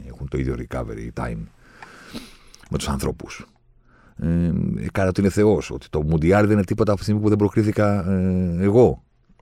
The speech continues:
Ε, Ο, του είπανε πώς συγκρίνει τον εαυτό του με άλλους, ε, παίκτες, ξέρω εγώ,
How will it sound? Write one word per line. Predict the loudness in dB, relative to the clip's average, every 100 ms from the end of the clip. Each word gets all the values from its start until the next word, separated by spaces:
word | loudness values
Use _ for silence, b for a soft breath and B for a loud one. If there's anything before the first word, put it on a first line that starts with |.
| _ _ _
Ε, | -2 0 0 0 -2 -4 -4 -4 -4 -6 -10 b b b b b b b b
Ο, | -8
του | 0
είπανε | 4 4 4 2
πώς | 0
συγκρίνει | 2 2 4
τον | 4
εαυτό | 2 2
του | 2
με | 4
άλλους, | 4 0 -4
ε, | -4 -2 -2 -2
παίκτες, | -4 -4 -8 -8
ξέρω | -2
εγώ, | -2